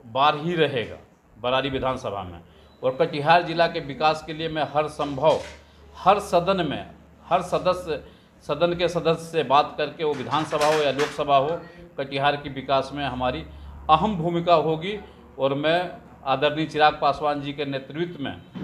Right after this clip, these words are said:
काम करता रहूँगा, कर रहा हूँ और आप लोगों का सहयोग और, सहयोग और आकांक्षा मिलता रहेगा मुझे। और दूसरी बात यह है कि हमारे बिहार में एक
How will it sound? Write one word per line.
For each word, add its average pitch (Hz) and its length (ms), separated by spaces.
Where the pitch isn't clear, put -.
काम 139 220
करता 135 360
रहूँगा, 160 440
कर 151 160
रहा 143 260
हूँ 151 200
और 123 180
आप 127 180
लोगों 135 220
का 135 140
सहयोग 139 400
और, 202 200
सहयोग 147 460
और 160 200
आकांक्षा 139 520
मिलता 139 340
रहेगा 170 340
मुझे। 160 280
और 180 140
दूसरी 147 360
बात 165 240
यह 170 140
है 170 140
कि 165 520
हमारे 147 300
बिहार 151 380
में 135 320
एक 147 220